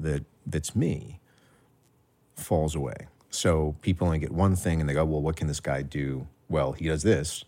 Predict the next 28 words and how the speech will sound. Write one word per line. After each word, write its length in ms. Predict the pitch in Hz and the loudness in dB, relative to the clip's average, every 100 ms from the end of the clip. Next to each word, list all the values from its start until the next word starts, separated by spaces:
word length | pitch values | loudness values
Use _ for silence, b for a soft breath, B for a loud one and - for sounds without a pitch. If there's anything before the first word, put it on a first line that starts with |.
| _ _ _ _ | _ _ _ _
but 80 | 76 | -2
they 60 | 80 | 0
don't 180 | 76 | 0
see 100 | - | -4
anything 300 | 71 71 67 | -6 -6 -8
else. 220 | 62 - - | -8 -10 -4
So 160 | 104 | 0
I 60 | 98 | 0
think 260 | 104 87 | 0 0
that's 240 | 92 90 87 | 2 2 0
a 40 | |
really 200 | 78 78 | -2 -2
cool 180 | 73 80 | -2 -4
thing 140 | 73 | -4
about 180 | 67 65 | -6 -6
Instagram. 520 | 62 - - - - b b b b | -8 -12 -14 -12 -12 b b b b
Uh, 420 | - 67 67 67 64 | -2 0 0 -2 -4
so 420 | - 67 64 64 - | -2 -2 -2 -6 -6
sharing 420 | - 104 107 104 | 0 4 6 6
with 160 | 101 85 | 4 2
people 400 | 92 80 85 82 | -2 0 0 2
that 200 | 78 76 | 0 -2
could 100 | 76 | -2
be 100 | 76 | -2
cool, 520 | 73 73 71 71 71 | -2 -2 -2 -2 -4
and 140 | - 71 | -6 -6
then 380 | - 131 127 - _ _ _ - | -6 -8 -8 -12 _ _ _ -14
some 360 | - - 65 | -6 -4 -4